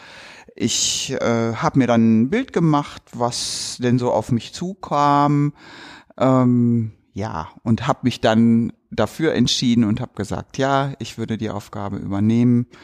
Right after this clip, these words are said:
und bin ja nicht alleine, ähm, an dieser Stelle. Wir sind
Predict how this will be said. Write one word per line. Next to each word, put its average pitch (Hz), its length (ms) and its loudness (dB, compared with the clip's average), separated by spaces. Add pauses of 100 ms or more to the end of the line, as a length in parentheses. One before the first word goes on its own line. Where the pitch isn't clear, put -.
(440)
und - 920 0 (380)
bin 139 160 6
ja 120 180 4
nicht 107 200 2
alleine, 139 720 2 (320)
ähm, 117 540 2
an 110 140 2
dieser 113 260 0
Stelle. 101 680 0
Wir 104 140 0
sind 101 340 -2